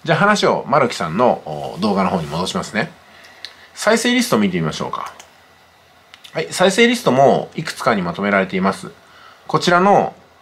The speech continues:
ワンマンエリックについては、語らせろってシリーズですけども、九十二の再生リストができてますね。かなりのストーリーになってると思います。で、上の方では、これもまた新幹線に特化したのが六十本。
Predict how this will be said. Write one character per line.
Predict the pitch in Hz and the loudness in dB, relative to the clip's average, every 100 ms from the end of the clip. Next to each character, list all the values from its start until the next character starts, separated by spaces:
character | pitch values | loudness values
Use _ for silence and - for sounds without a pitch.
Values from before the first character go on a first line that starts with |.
| _ - | _ 0
ワ | 147 | 2
ン | 190 | 4
マ | 196 | 4
ン | 185 | 2
エ | 185 | 2
リ | 160 | 0
ッ | - | -2
ク | - - | -6 -4
に | 98 107 | 0 0
つ | - | 2
い | 113 | 0
て | 87 | 4
は、 | 101 110 - - | 4 4 2 -2
語 | - | 0
ら | 151 | 0
せ | 147 | 0
ろ | 147 | -4
っ | |
て | - | -6
シ | - | -8
リ | 190 | -6
ー | |
ズ | 165 | -6
で | 160 | -10
す | - | -6
け | |
ど | 190 | -6
も、 | 165 - | -4 0
九 | 247 247 | 4 6
十 | 113 | 6
二 | 110 | 4
の | 160 87 - - | 4 2 -4 -12
再 | - 107 | -2 -2
生 | 107 | 0
リ | 104 | 0
ス | 101 | 0
ト | |
が | 87 | -4
で | 82 | -4
き | 92 | -6
て | |
ま | 78 | -8
す | - | -6
ね。 | 113 104 85 - - - - - | -2 -2 -4 -14 -20 -20 -20 -6
か | - | 0
な | 139 | 2
り | 98 | 0
の | |
ス | 87 | -2
ト | - | 0
ー | 104 | 0
リ | |
ー | |
に | 85 | 0
な | 85 | -4
っ | |
て | - | -6
る | 73 | -12
と | |
思 | 71 71 | -12 -6
い | |
ま | 82 | -6
す。 | - - - | -6 -8 -6
で、 | 156 165 | -2 -2
上 | 139 147 | 2 2
の | 147 | 4
方 | 143 135 | 4 4
で | 92 | 6
は、 | 113 123 85 - | 6 4 2 -4
こ | - | -8
れ | 143 | -4
も | 143 | 0
ま | 143 | 0
た | - - - | 0 -4 -8
新 | - 139 | -8 -4
幹 | 143 147 | 0 0
線 | 139 85 | 0 -6
に | 80 | -6
特 | 98 | -8
化 | - 110 | -6 -4
し | |
た | 120 | -2
の | 90 | -2
が | 73 | -2
六 | 98 107 | 0 0
十 | 110 | 0
本。 | - 147 | -2 -12